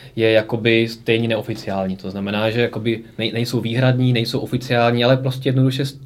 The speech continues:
Xiaomi, a, spolupracují, mají výhradní licenci na, a, distribuci prostředí miui,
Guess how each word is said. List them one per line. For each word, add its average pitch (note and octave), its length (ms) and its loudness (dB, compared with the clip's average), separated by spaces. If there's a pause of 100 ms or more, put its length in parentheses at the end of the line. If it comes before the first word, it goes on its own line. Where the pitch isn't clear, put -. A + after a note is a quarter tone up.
(140)
Xiaomi, C3 520 2 (420)
a, G2 380 0 (280)
spolupracují, D3 880 0 (280)
mají B2+ 200 6
výhradní C3+ 420 6
licenci C3+ 600 2
na, A#2+ 380 2
a, A2+ 260 -2
distribuci A#2 880 -2 (260)
prostředí A#2+ 540 -4
miui, A2+ 600 2